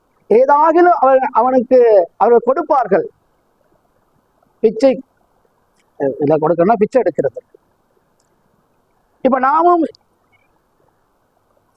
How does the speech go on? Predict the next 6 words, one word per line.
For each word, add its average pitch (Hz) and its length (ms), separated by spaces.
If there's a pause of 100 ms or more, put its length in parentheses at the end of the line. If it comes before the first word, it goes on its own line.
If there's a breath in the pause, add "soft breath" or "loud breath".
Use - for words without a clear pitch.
(200)
இன்றைக்கு 240 340
பார்க்கிற 254 400
வேளையிலே, 180 440 (1300)
இன்றைக்கு 240 220
அநேக 330 480
ஜனங்கள் 220 680